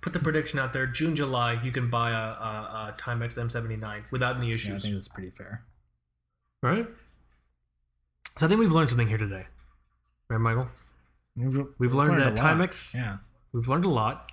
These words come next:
Speaker 1: Timex is the new Seiko. Timex is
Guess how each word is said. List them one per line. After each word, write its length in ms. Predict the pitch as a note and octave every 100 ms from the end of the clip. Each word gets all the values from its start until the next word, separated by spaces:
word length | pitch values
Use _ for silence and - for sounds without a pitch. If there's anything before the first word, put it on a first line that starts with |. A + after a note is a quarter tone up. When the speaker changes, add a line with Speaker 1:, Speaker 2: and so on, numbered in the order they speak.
| -
Speaker 1:
Timex 420 | - D#3+ F3+ F#3
is 100 | D#3+
the 80 | E3
new 140 | D#3
Seiko. 560 | F3 C3+ B2 C3+ D#3 F3 - - - _ _ _
Timex 520 | - D3+ D3 E3+ F3 -
is 680 | C#3+ C#3 C3+ C3 C3 B2+